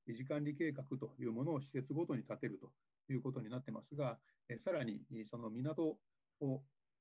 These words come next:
一つの、まあ、空間と捉えてですね、えー、施設ごとだけでなくて、その施設群としての管理、まあ、いわゆるアセットマネジメントになるかと思いますが、まあ、そういったものもこれからは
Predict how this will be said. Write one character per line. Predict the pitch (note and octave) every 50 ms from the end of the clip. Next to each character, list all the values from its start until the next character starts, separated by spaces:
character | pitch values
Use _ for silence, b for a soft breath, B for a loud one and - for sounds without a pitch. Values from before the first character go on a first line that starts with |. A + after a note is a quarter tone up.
| _ _ _ _ _
一 | - F3 E3+
つ | - C3+
の、 | A2 G2 F#2 - - -
ま | -
あ、 | - -
空 | D#3+ D3+ D3
間 | D3+ D#3+ D#3
と | D3 D3+
捉 | C#3+ C#3 D3 F3 F3
え | C#3+
て | C3+ C#3
で | C3 A#2
す | - - B2+
ね、 | - - b b b b b b _ -
え | B2 A2+
ー、 | - - - -
施 | - - - D3
設 | C3+ C3+ D3
ご | C3 C3+ F3+
と | F#3+ - G#2+
だ | G2+ A2 -
け | - A2+
で | G#2+ G2+
な | G#2+ -
く | - _ _
て、 | - B2 -
そ | -
の | A#2+ A#2
施 | A2+ - D3
設 | C3+ D3+ C#3+ C3+ B2
群 | A#2 C3+ F#3 G#3+ G#3 -
と | - C3+
し | C#3
て | - F#3
の | E3+ C#3+ A2 - - _
管 | - A#2+ G#2+ F#2+ F2
理、 | E2+ - - _ _ _ _ _ _ _ -
ま | B2
あ、 | A2+
い |
わ | C3 D3
ゆ | B2+
る | G#2+
ア | G2
セ | - B2+
ッ | A#2+
ト | - C3
マ | B2+ B2
ネ | B2+ B2
ジ | G#2+ G#2+
メ | G#2 G2+
ン | -
ト | - -
に | - -
な | G#2+ G2
る | G2
か | G2 G#2
と | - -
思 | G2+ G#2
い | G2+
ま | F#2+ -
す | - -
が、 | C3+ D3 B2+ A2+ b b b b b b -
ま | -
あ、 | C3+
そ | - D#3
う | D#3+
い | D3
っ |
た | - E3+
も | E3 G3
の | G3+ G3
も | D#3 C3
こ | - - A#2+
れ | A2+ G#2
か | A#2
ら | B2 C3+
は | A#2+ -